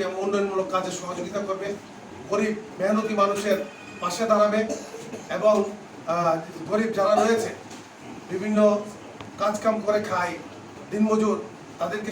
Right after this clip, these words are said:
সহযোগিতা করবে, তাদের পাশে থাকবে এবং যারা গরিব, টাকা পয়সার জন্য বিয়ে দিতে পারে না, তাদের পাশে দাঁড়িয়ে তাদের বিয়েটা পেয়ে, তাদের ছেলে মেয়েদের বিয়েটা কীভাবে, মানে, আংশিকভাবে,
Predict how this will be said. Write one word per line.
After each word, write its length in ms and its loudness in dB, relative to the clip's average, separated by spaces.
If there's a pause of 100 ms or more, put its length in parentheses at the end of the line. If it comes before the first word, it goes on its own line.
সহযোগিতা 460 0
করবে, 160 -4 (100)
তাদের 240 -6
পাশে 240 -6
থাকবে 240 -4 (460)
এবং 120 -2 (120)
যারা 180 6 (180)
গরিব, 240 0 (160)
টাকা 220 -2
পয়সার 300 -4
জন্য 140 0 (880)
বিয়ে 220 2
দিতে 220 2
পারে 200 4
না, 60 -2 (500)
তাদের 220 2 (100)
পাশে 260 2
দাঁড়িয়ে 260 2 (420)
তাদের 240 4 (100)
বিয়েটা 340 6
পেয়ে, 240 4
তাদের 240 2
ছেলে 220 2
মেয়েদের 300 0
বিয়েটা 300 0
কীভাবে, 320 -2 (520)
মানে, 140 -2 (140)
আংশিকভাবে, 520 2